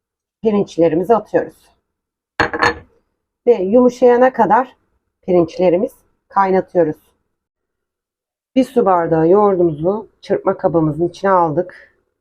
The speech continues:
Bir yumurtanın sarısını koyduk. Bir yemek kaşığı unumuzu ilave ediyoruz. Bir tatlı kaşığına yakın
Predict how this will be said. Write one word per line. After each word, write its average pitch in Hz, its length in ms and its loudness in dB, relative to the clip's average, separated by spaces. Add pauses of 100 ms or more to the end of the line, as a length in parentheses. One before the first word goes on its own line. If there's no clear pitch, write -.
(160)
Bir 208 220 -2
yumurtanın 180 720 0 (440)
sarısını 180 800 -2 (1000)
koyduk. 165 640 -4 (140)
Bir 220 300 0
yemek 196 460 0
kaşığı 170 680 -4 (1120)
unumuzu 185 380 2
ilave 160 440 0
ediyoruz. 160 500 -2 (2500)
Bir 254 360 0
tatlı 180 420 -2
kaşığına 185 480 0
yakın 220 480 -2